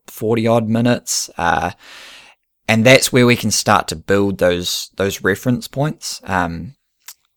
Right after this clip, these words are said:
and from there, then you can have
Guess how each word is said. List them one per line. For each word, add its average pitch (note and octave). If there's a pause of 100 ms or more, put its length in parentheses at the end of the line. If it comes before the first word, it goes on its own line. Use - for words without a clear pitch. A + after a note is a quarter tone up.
(320)
and F#2
from G2
there, C3+
then G#2+
you C3
can G2 (280)
have C3